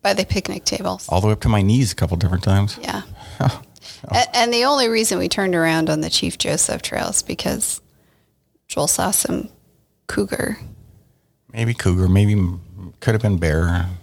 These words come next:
Speaker 1: But the bears are sleeping.
Speaker 2: Maybe they didn't get the memo.
Speaker 1: So
Speaker 2: It was big. Whatever we saw was big tracks.
Speaker 1: So
Speaker 2: It was in the
Speaker 1: we
Speaker 2: snow,
Speaker 1: turned
Speaker 2: so you
Speaker 1: around.
Speaker 2: couldn't see its little imprints.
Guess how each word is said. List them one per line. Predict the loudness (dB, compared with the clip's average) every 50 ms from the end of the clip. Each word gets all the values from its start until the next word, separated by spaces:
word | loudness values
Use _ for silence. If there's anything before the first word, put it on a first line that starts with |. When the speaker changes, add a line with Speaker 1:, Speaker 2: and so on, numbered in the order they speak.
| -18 -20 _ -20 -20 _ _ _ _ _ _ _ _
Speaker 1:
But | -4 0 0
the | 0 2
bears | 2 2 2 2 0 0
are | -2
sleeping. | -2 -2 0 -2 0 0 -2 -2 -2 -4 -6 -8 -12 -14 -6
Speaker 2:
Maybe | -2 0 0 2 2
they | 4 2 2
didn't | 4 2 2 2
get | 2 2
the | 2 2
memo. | 4 4 4 2 0 0 -4 -8 -14 -20 _ _ _ -20 -20 _ _ _ _ _ _ _ _
Speaker 1:
So | -12 -2 0 2 4 4 4 2 2 0 0 -2 -2 -2 0
Speaker 2:
It | 0
was | 0
big. | 2 4 4 4 4 2 -2 -4 -2
Whatever | 2 2 2 2 2
we | 0 0
saw | 0 0 2 2 2 2 2 0
was | 0 -2 -2 -2
big | -2 -4 -4 -4 -2 -2
tracks. | -2 -2 -4 -6 -10 -12 -4
Speaker 1:
So | 0 2 2 2 2 2 2 2 2
Speaker 2:
It | 2 2
was | 2 0 0
in | -2
the | -2 0
Speaker 1:
we | 0
Speaker 2:
snow, | 2 2 2 2 2
Speaker 1:
turned | 2 0
Speaker 2:
so | 0 2
you | 0 0
Speaker 1:
around. | 0 -2 -4
Speaker 2:
couldn't | -2 -4 -4 -4 -6
see | -10 -12 -12 -14
its | -16 -12 -8
little | -6 -6 -4 -6 -6 -10 -16 -12 _
imprints. | -6 -4 -4 -6 -8 -12 -12 -12 -14 -16 -16